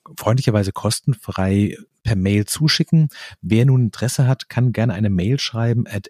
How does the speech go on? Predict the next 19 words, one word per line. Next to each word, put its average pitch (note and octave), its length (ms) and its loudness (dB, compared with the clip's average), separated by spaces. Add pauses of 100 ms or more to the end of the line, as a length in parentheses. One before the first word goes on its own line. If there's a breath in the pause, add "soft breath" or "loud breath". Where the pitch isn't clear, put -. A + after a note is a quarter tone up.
(160)
info D3 420 2
at - 220 -6 (180)
peoplebuilding G2 960 0
punkt - 400 -2
de. A#2 300 2 (880 loud breath)
Wer, A2+ 480 2
äh, A2 260 2
das G#2+ 140 -6
Gefühl D#3 280 0
hat, D3 200 -2 (380)
dieser D3 200 4
Zach A#2 280 0
Davis A#2+ 360 2
ist - 220 -8
ein G#2+ 280 -2
fantastischer B2+ 680 -2
Informationsgeber A#2+ 920 0
zum A#2+ 160 -8
Thema, A#2 400 2